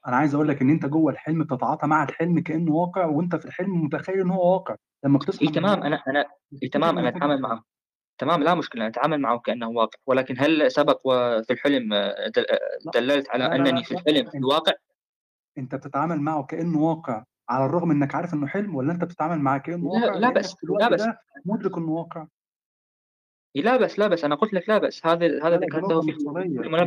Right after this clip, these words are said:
Speaker 1: نقطة
Speaker 2: هذا، هذا
Speaker 1: مفصلية.
Speaker 2: المنبه الأول الذي هو التعامل كأنه واقع، لا بأس.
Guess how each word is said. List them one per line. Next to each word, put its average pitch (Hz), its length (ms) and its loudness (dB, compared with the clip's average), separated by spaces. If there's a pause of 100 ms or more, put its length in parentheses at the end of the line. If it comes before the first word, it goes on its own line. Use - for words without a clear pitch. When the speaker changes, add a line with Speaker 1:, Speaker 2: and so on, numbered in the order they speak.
(140)
Speaker 1:
نقطة 147 140 -2
Speaker 2:
هذا، 151 100 2
هذا 156 100 0
Speaker 1:
مفصلية. 160 200 2
Speaker 2:
المنبه 160 360 0
الأول 139 400 2
الذي 127 260 0
هو 151 340 2
التعامل 147 400 0
كأنه 127 300 -2
واقع، 120 340 0
لا 131 120 4
بأس. - 280 -8